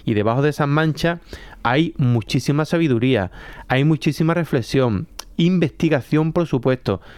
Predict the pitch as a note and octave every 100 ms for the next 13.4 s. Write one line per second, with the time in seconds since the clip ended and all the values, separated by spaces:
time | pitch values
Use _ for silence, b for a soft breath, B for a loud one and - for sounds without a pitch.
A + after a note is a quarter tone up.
0 | B - C3+ D3 D3+ C3+ A2+ G#2+ G2+ F#2+
1 | F#2 F#2+ - - - - B B B -
2 | A#2 B2 B2+ - - - - - - -
3 | - - C3+ A#2+ A#2 A#2 - - - -
4 | B2+ B2 B2+ B2+ - - - - C#3+ C3+
5 | C#3 F3 F3 B2 F#2 A#2+ A#2+ C#3+ D#3+ D#3+
6 | - D3 B2+ C3+ A2+ A2+ - G#2 - G2+
7 | G#2+ C3+ C3+ A#2 C3+ - G3 A3+ B B
8 | B B B A2 A#2 B2+ - C#3+ - A#2+
9 | B2+ C#3 D#3 - B2 A#2 A#2+ C#3 A#2+ G#2
10 | G2+ G#2 B2+ C3 - G2+ G2+ F#2+ F2+ B
11 | B B B - C#3 F#3 G3 - - -
12 | - - C#3 D#3+ D#3+ D3+ G3 - - B2+
13 | B2 D3 D3+ F#3